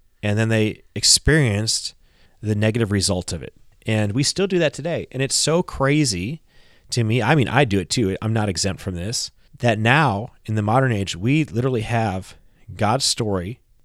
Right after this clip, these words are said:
right in front of us, his truth, that can pretty much heal almost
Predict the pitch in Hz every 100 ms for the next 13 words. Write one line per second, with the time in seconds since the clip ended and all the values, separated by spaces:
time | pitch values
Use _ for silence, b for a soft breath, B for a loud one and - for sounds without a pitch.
0 | - 107 131 165 143 107 92 - - 127
1 | 151 - - 165 127 87 139 - - _
2 | _ _ - 127 135 127 - 262 220 156
3 | - - B B B B - 214 185 123
4 | 131 135 127 -